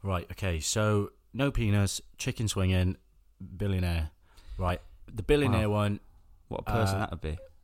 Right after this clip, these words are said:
Speaker 1: The billionaire one.
Speaker 2: Penisless billionaire swinging chickens.
Speaker 1: <laughs>
Speaker 2: I, re-, I reckon. I, look, if I was, if I w-, hadn't heard any of these,
Speaker 1: Yep.
Speaker 2: um,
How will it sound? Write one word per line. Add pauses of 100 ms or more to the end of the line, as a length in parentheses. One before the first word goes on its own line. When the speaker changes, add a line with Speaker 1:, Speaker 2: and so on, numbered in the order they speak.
Speaker 1:
The
billionaire
one.
Speaker 2:
Penisless (100)
billionaire (540)
swinging
chickens. (520)
Speaker 1:
<laughs>
Speaker 2:
I,
re-,
I
reckon.
I,
look,
if
I
was,
if
I
w-,
hadn't
heard
any
of
these,
Speaker 1:
Yep. (520)
Speaker 2:
um,